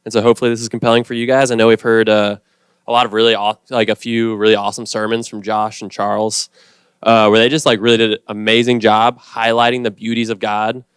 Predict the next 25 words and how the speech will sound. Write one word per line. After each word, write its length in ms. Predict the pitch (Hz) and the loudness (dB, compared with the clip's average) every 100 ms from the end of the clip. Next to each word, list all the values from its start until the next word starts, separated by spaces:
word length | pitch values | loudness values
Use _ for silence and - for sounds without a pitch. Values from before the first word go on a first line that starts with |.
| _ | _
that 140 | 120 | 0
are 100 | 113 | 2
in 60 | 113 | 2
his 100 | 110 | 0
promises. 560 | - 98 95 - - - _ | 0 -2 -6 -8 -10 -10 _
So 140 | 113 | -2
I'm 80 | 123 | -2
just 100 | 117 | 0
gonna 140 | 127 | 2
hit 140 | 113 117 | 4 2
on 100 | 113 | 2
this 240 | 110 - | -2 -2
really 220 | 110 139 | 2 2
quick, 320 | 139 127 123 | 2 2 0
and 100 | 123 | -2
then 60 | 113 | -2
we'll 60 | 107 | 0
kinda 180 | 110 | -2
move 240 | 104 107 107 | 2 4 4
in 320 | 104 104 107 _ _ _ - | 2 0 -6 _ _ _ 0
more 220 | 117 107 | 2 2
practically 640 | - 123 110 123 117 107 | 0 -2 -2 -4 -6 -6
how 300 | - 110 110 | -4 0 0
to 60 | 120 | 2
memorize. 520 | 127 139 156 180 - | 2 2 0 -4 -14